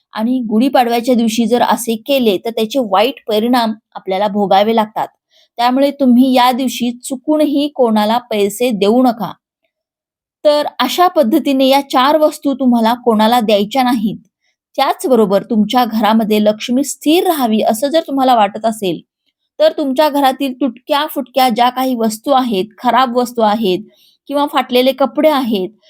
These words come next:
तर त्या सर्व आपल्या घरामध्ये एक प्रकारची नकारात्मक ऊर्जा निर्माण करत असतात. त्यामध्ये नकारात्मक ऊर्जा वास करत असते.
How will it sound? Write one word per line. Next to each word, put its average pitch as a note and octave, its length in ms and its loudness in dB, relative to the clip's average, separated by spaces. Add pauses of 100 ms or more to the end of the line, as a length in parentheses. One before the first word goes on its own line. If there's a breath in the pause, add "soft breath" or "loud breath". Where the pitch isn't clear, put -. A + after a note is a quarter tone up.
(440 soft breath)
तर C#4 160 0
त्या B3+ 440 0
सर्व C4+ 400 2
आपल्या A#3 440 2
घरामध्ये A3 440 0
एक A#3 180 0 (260)
प्रकारची G#3+ 440 -2
नकारात्मक D4+ 640 0
ऊर्जा B3 360 0
निर्माण A3+ 360 0
करत F#3+ 220 -2
असतात. - 300 -8 (600)
त्यामध्ये A3 640 -2
नकारात्मक A#3 640 -2
ऊर्जा A#3+ 320 2
वास A3+ 400 0
करत A#3 220 0
असते. G3 420 -4